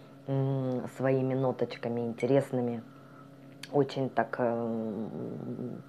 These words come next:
немножко отличает его от классической Донны. Красивейшая кремовая композиция от Трусарди. Обожаю Трусарди,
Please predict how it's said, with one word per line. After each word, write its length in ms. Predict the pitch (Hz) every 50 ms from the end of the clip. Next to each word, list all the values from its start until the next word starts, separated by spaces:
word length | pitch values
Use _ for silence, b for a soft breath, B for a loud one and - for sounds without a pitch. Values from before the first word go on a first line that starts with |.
| - 135 B B B B B
немножко 500 | - 135 127 127 135 131 - - - 135
отличает 600 | 127 - - - 135 127 - - 135 123 120 117 - - -
его 300 | 110 107 110 107 107 -
от 160 | - 117 117 - - - -
классической 680 | - - 131 117 - - 117 - - - - - - 120
Донны. 440 | 113 113 113 117 113 110 110 107 107 - B B B B B B B B B B B B -
Красивейшая 1200 | - 147 147 147 143 139 - - - - 151 147 143 135 127 123 117 - - - - 117 117 117 117 - - -
кремовая 680 | - 135 131 131 127 123 120 117 113 113 113 107 113 113 -
композиция 1040 | - 113 110 107 107 - 117 117 120 131 139 135 - - - - - 117 113 110 110 - - -
от 140 | - 117 113 - - -
Трусарди. 760 | - 123 117 - - - 127 131 131 131 117 117 120 123 - -
Обожаю 1300 | - 123 131 135 143 151 131 131 131 131 131 120 113 113 117 127 127 131 135 139 143 139 131 135 135 131 - - -
Трусарди, 840 | - 120 117 117 - - - - 131 131 135 143 147 135 135 131 B